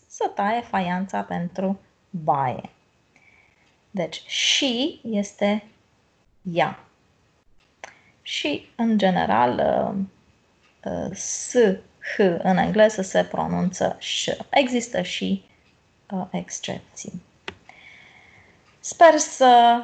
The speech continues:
vă fi folosit această, um, lecție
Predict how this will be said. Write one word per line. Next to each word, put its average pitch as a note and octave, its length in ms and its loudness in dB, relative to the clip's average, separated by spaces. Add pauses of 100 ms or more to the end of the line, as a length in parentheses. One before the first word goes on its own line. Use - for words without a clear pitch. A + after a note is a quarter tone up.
vă G#3+ 200 0
fi A3+ 160 -10
folosit F#3+ 600 -6
această, F3+ 1000 -4 (880)
um, F#3+ 640 -6 (600)
lecție F#3 840 -4